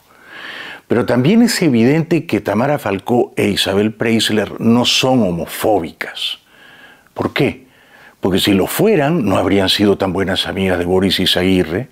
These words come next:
¿ah? durante muchos años. Era Boris el que ganaba en ese intercambio de afectos, ¿no? Era Boris el que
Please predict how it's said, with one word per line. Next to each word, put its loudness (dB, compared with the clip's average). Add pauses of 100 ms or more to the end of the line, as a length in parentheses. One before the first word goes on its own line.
¿ah? -8 (840)
durante -2 (300)
muchos 2
años. -10 (720)
Era 0
Boris 2
el 0
que 0
ganaba 2
en -4
ese 0
intercambio -2
de -2
afectos, -6
¿no? -12 (580)
Era 0
Boris 2
el 2
que -4